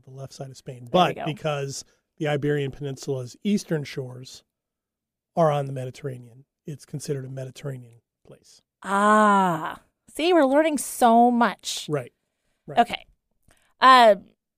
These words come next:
Speaker 2: so it was great. And it was a sleeper hit because Portugal's not something that was on my obvious bucket list of places to travel. Um, it was just sort of this opportunity that we seized, you know, like,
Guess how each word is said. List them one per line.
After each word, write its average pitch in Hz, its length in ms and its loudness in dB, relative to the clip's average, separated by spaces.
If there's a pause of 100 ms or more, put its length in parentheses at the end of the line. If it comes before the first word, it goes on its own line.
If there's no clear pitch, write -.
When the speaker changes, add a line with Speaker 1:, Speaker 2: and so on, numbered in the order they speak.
(180)
Speaker 2:
so 311 260 4
it 311 120 6
was 311 160 0
great. 233 420 -2
And 262 340 4
it 285 140 -2
was 311 220 2
a 269 80 0
sleeper 254 540 -4
hit - 320 2
because 208 240 -8
Portugal's 311 520 0
not 226 200 0
something 214 320 -2
that 185 100 -4
was 185 160 -2
on 185 300 -4
my 180 160 -4
obvious 185 460 -4
bucket 175 280 -4
list 190 220 -2
of 185 80 -10
places 175 340 -8
to 170 80 -16
travel. 196 460 -4 (500)
Um, 185 460 2 (920)
it 240 180 2
was 214 260 -2
just - 200 -6
sort 220 200 0
of 202 160 0
this - 420 -4 (460)
opportunity 202 720 -4
that 185 180 -4
we 185 100 -14
seized, 196 600 -14
you 202 80 -10
know, 175 160 -6
like, 185 220 -6